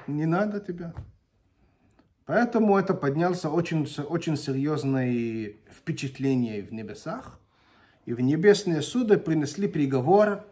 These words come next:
что пророк Илья должен спуститься к нему, не спрашивая, что было, и учиться с ним постоянно,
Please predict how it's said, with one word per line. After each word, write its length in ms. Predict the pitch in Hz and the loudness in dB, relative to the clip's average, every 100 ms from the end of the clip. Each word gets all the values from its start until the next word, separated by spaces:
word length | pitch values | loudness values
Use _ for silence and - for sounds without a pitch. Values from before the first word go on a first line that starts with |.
| - | -20
что 300 | - - - | -20 -12 -10
пророк 540 | 135 - 127 135 165 160 | -10 -10 -8 -4 -4 -2
Илья 260 | 160 131 | -2 -2
должен 320 | 120 123 107 110 | -2 -4 -8 -12
спуститься 580 | - 113 - 190 185 | -14 -16 -10 -8 -8
к 80 | 185 | -8
нему, 400 | 190 180 175 - _ - - _ _ _ _ - | -10 -8 -10 -14 _ -20 -20 _ _ _ _ -2
не 180 | 160 220 | 2 2
спрашивая, 920 | - - 202 208 208 170 147 127 110 | 0 2 6 6 6 2 2 0 -4
что 240 | - - | -8 -6
было, 440 | 156 127 143 180 190 - - _ _ - - - - | -4 -2 -4 -4 -10 -18 -20 _ _ -14 -12 -12 -8
и 80 | 160 | 2
учиться 420 | 151 147 285 240 | 2 4 2 2
с 120 | 226 220 | 0 0
ним 140 | 214 | -2
постоянно, 640 | 190 - 170 151 135 131 | -2 -6 -6 -4 -6 -10